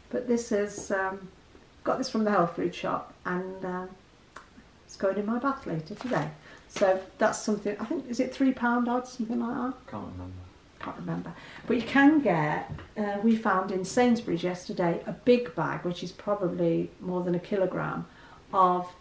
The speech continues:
Speaker 1: Himalayan salt, which does the same sort of thing. Or also, and they were seven pounds something. Or also, a, and taste the salt in the air from that. Or also, you can get a big bag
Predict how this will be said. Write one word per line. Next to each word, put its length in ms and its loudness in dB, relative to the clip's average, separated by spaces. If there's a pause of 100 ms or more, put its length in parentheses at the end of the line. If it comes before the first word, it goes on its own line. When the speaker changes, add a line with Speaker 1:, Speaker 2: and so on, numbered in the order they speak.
Speaker 1:
Himalayan 520 4
salt, 680 -6
which 200 -8
does 200 -2
the 60 -10
same 280 -2
sort 240 -8
of 80 -14
thing. 420 -8 (380)
Or 180 6
also, 260 6
and 120 -4
they 140 6
were 100 0
seven 360 -2
pounds 320 -4
something. 600 -6
Or 160 -2
also, 580 0
a, 360 -20
and 140 -4
taste 260 -4
the 60 -14
salt 360 2
in 100 -2
the 80 0
air 180 -2
from 160 -4
that. 160 -2 (500)
Or 200 6
also, 380 6
you 180 4
can 240 -6
get 340 0
a 260 0
big 240 -4
bag 380 0